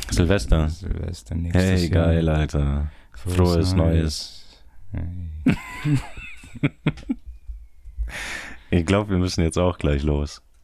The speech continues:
Speaker 2: Wir müssen gleich los, ja. Das
Speaker 1: Ich dachte, wir machen wenigstens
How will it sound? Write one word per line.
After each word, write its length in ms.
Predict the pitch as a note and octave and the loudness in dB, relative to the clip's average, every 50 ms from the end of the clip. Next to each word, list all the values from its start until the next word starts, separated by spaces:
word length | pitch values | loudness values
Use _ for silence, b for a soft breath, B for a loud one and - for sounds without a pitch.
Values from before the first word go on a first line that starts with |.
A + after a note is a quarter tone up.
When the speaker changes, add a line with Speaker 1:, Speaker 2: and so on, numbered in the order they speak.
| b b b b b b b b b | b b b b b b b b b
Speaker 2:
Wir 140 | G2+ G2 | -2 0
müssen 560 | G2 A2 A2+ G#2+ - - G#2+ G2+ G2+ A2+ A#2+ - | 0 0 0 -2 -4 -10 -10 -10 -10 -12 -14 -14
gleich 340 | - - G2+ G2+ F#2+ - | -12 -10 -8 -8 -8 -8
los, 280 | - A2 A2 G#2 - - | -8 -6 -4 -2 -2 -2
ja. 180 | - F#2 F#2 F#2 | -2 -2 -2 -4
Das 160 | F2+ E2 - | -4 -2 0
Speaker 1:
Ich 160 | F2+ F2 E2 | 0 0 2
dachte, 300 | - G2 F2 - - E2 | 0 0 0 0 0 0
wir 80 | D#2+ D#2+ | 2 2
machen 260 | E2 E2 E2 E2 D#2+ | 2 2 2 2 2
wenigstens 580 | D#2+ D#2+ D#2+ D2+ - - D#2 D2 - - - | 2 2 2 0 0 -2 -4 -4 -4 -6 -12